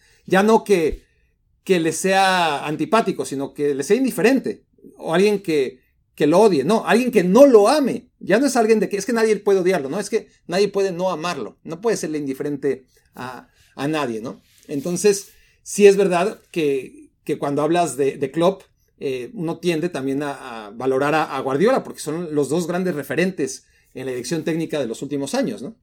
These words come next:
Y, y así como Guardiola tiene un mérito enorme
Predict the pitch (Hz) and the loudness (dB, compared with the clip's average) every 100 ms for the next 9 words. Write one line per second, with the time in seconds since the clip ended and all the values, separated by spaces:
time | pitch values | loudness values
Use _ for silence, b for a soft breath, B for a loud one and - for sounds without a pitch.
0 | _ _ _ 175 165 160 - _ _ _ | _ _ _ -8 -6 -6 -8 _ _ _
1 | _ - 196 185 208 208 233 190 175 202 | _ -2 2 2 2 2 2 4 4 4
2 | 180 185 196 196 196 202 - 165 175 208 | 4 0 2 2 2 2 0 0 0 0
3 | 160 117 | 0 -4